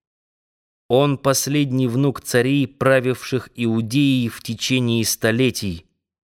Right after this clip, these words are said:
Он начал с комплимента докладчику. В основе законопроекта лежит глубоко этическая идея, поистине достойная Великого Рима.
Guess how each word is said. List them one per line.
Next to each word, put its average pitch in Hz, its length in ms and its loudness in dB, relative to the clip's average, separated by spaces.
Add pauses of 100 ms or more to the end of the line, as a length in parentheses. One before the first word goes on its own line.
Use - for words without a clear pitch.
(600)
Он 156 160 4
начал 214 320 2
с - 80 -4
комплимента 180 680 2
докладчику. 120 920 0 (840)
В 95 200 -2
основе 160 480 2
законопроекта 147 920 0
лежит 143 360 -2
глубоко 131 560 0
этическая 147 760 -4
идея, 143 640 2 (360)
поистине 135 720 2
достойная 120 760 2
Великого 117 560 0
Рима. 110 440 0